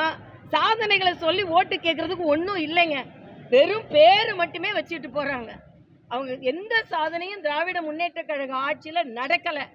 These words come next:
அதனால ரெண்டாயிரத்தி இருபத்தி ஆறை அவர்கள் நேரடியாக சந்திக்கவே முடியாது. அதை நாங்கள் எல்லாம் சேர்ந்துதான் இந்த ஆட்சி, அதாவது அண்ணன் சுப்பிரமணியன் சொல்றார், நீட்ல ஒரு குளறுபடி வந்த உடனே ஆட்சி மாற்றம் வரணுமா.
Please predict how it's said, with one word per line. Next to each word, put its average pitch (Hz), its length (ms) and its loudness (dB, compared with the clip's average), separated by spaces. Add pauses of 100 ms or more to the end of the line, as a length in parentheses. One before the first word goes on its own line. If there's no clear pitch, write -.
(400)
அதனால 330 400 -2
ரெண்டாயிரத்தி 320 720 -4
இருபத்தி 339 440 -6
ஆறை 294 280 2
அவர்கள் 262 340 -2
நேரடியாக 311 680 -4
சந்திக்கவே 311 800 -4
முடியாது. 349 440 -2 (580)
அதை 262 280 -2
நாங்கள் 339 420 0
எல்லாம் 339 320 -4
சேர்ந்துதான் 339 760 -6 (140)
இந்த 247 180 -6
ஆட்சி, 320 460 -2
அதாவது 339 360 -6 (520)
அண்ணன் 302 220 -6
சுப்பிரமணியன் 339 540 -4
சொல்றார், 311 360 -2 (440)
நீட்ல 392 440 2
ஒரு 339 120 4
குளறுபடி 381 460 -4
வந்த 349 260 0
உடனே 381 220 -2
ஆட்சி 381 300 0
மாற்றம் 320 300 -6
வரணுமா. 269 300 -6